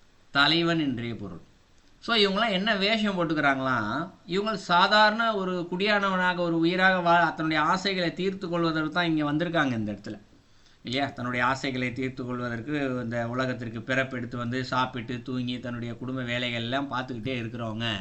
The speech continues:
ஞானகுரு சொல்றத கடைபிடிக்கிறாங்க. கடைபிடிக்கும் போது ஒரு வேஷத்தை போட்டுக்கிறாங்க.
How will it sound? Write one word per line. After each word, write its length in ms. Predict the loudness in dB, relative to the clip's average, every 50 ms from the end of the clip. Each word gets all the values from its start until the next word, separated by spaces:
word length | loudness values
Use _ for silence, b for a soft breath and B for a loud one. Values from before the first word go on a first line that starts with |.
| -6 -8 -10 -12 B B B B B B B B B B B B B B B -2 4
ஞானகுரு 500 | 6 6 8 6 6 4 2 2 2 0 0
சொல்றத 300 | 0 -2 0 0 0 0
கடைபிடிக்கிறாங்க. 800 | 2 2 2 2 2 0 0 -2 -2 0 -2 -2 -2 -4 -6 -10 -14 -18 -20 -20 _ -4
கடைபிடிக்கும் 560 | -2 0 2 2 2 0 0 0 0 0 0
போது 320 | 0 2 2 2 2 2 2
ஒரு 140 | 0 0 2
வேஷத்தை 400 | 2 2 2 0 -2 -2 -2 -4
போட்டுக்கிறாங்க. 560 | -4 -4 -2 -2 -2 -2 -2 -4 -6 -10